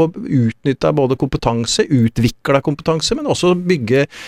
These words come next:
den følelsen om at dette her gjør vi som klubb sammen. Så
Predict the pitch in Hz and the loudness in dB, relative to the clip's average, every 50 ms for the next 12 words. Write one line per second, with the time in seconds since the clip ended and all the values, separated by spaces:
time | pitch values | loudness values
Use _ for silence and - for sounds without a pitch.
0 | - - 143 151 - - - 143 110 98 92 - - 127 120 110 117 - 147 135 | -4 -2 0 0 2 2 2 4 4 2 0 -4 -4 -2 -2 -2 0 -2 -2 -2
1 | 135 120 - 113 113 110 120 135 127 113 104 110 117 117 110 107 101 101 - - | -2 -2 -2 -2 0 0 2 2 2 2 2 2 2 2 2 0 -2 -2 -2 -4
2 | 127 123 - 113 107 107 110 - - 101 95 107 120 127 - 151 147 143 | -4 -2 -2 -2 -2 0 0 0 -2 0 -2 -4 -4 -2 0 2 2 2